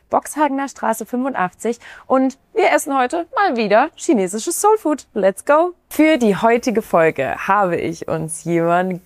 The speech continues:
ganz Besonderen mal wieder rausgesucht. Und zwar kennt ihr sie vielleicht schon von TikTok. Dort ist sie sehr bekannt, hat eine sehr laute Stimme, sehr tolle Videos. Ich freue mich, dass sie heute hier ist. Hallo und herzlich willkommen, Hami.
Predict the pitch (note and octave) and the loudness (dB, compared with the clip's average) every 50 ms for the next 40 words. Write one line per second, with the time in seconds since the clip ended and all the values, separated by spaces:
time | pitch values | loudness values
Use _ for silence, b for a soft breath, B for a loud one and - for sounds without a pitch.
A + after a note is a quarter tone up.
0 | _ _ - B3+ C4 A#3+ A#3 G#3+ G#3 G3 F#3 F3+ F#3 G3 F3+ F#3+ F#3 F3 F3 F3 | _ _ 0 2 2 2 2 0 0 -2 -2 -2 -2 0 2 2 2 2 2 0
1 | E3+ F3 F3 F3 E3+ E3+ E3 E3+ E3+ E3 D#3+ D#3+ D#3+ E3 - - - D#3+ F3 G3+ | 0 0 0 0 -2 -2 -2 -2 -2 -2 0 -2 -2 -4 -4 -8 -8 -6 -6 -6
2 | - - _ - G#3+ A3+ G#3 - - - - F#3 F3+ F#3 G#3 A#3+ C4 - - - | -6 -8 _ -8 -8 -8 -8 -10 -12 -6 -2 0 0 2 0 -2 -6 -10 -10 -8
3 | C4+ D4+ D#4 - D4+ C4 A#3 B3 - - A#3 G#3 F#3+ F#3+ - - - - G3+ G3 | -8 -6 -4 -4 -4 -4 -4 -4 -4 -2 0 2 2 0 -2 -4 -6 -4 -2 -2
4 | F#3+ G3 G3+ - - - B3+ C4+ C#4 - - F#3 - _ - - G3+ A#3+ - _ | -2 -4 -6 -8 -8 -6 -6 -6 -6 -4 -6 -6 -6 _ -2 -2 -2 -2 -2 _
5 | - G#3 G3+ F#3 F#3+ - - - F#3+ F3 - F#3+ G#3 A3+ B3 A#3+ - - F#3+ F3+ | -8 -6 -6 -6 -10 -10 -8 -8 -8 -4 -2 0 0 0 0 -4 -8 -8 -6 -6
6 | F#3 G3 G3+ B B B B - - G3 G3 - F#3+ F#3 F3 F3 E3+ E3+ b b | -4 -6 -8 B B B B -10 -8 -8 -6 -4 -4 -2 -2 -2 -4 -6 b b
7 | b b b F3+ F3 E3+ G3+ A3+ A#3+ B3 B3 B3+ B3 - _ _ F3 F3 F3 F3 | b b b -12 -6 0 2 2 4 4 2 0 -2 -8 _ _ -2 0 2 4
8 | F3 F#3 G3+ A#3+ - - C4+ C4 C4 F4+ - - - - F3+ E3+ E3 E3 E3+ F#3+ | 4 4 2 0 -2 -4 -4 -6 -6 -8 -12 -14 -10 -6 -6 -4 -4 -4 -6 -6
9 | A3+ C4 - _ - E3+ F3+ F#3 G3 G#3 A3 A#3 - - - A3 G#3 G3 F#3+ E3+ | -6 -8 -10 _ -8 -2 0 2 2 2 0 0 -4 -6 -4 -2 -2 -2 -2 -4
10 | E3+ E3+ E3 F3+ G3+ A3+ B3+ C#4+ D4 B B B B B - - - - - G#3 | -4 -6 -4 -2 -2 -2 -2 -4 -6 B B B B B -18 -18 -12 -2 0 2
11 | A3+ B3+ C#4 C#4+ C#4+ C4+ - A3 G3 F#3+ G3 G3 F3+ F3+ G3 F3 D#3 F3+ G3 G3 | 2 2 0 -2 -4 -6 -8 -8 -6 -2 0 0 0 -2 -2 -6 -2 -2 -2 0
12 | - G#3+ G#3+ A3 b b b - - C4 B3+ A#3 G#3+ F#3 F#3+ F3+ - - E3+ - | 0 -4 -6 -6 b b b -4 -2 -2 -2 0 -2 -4 -4 -6 -6 -8 -8 -8
13 | E3+ D#3+ - - E3+ E3 F3+ G3 G#3+ B3 C4+ _ _ _ - - F3+ D#3+ D3+ D3+ | -8 -8 -4 -4 -2 -2 -2 -2 -4 -6 -10 _ _ _ -8 -6 -4 -4 -4 -6
14 | E3+ - | -10 -12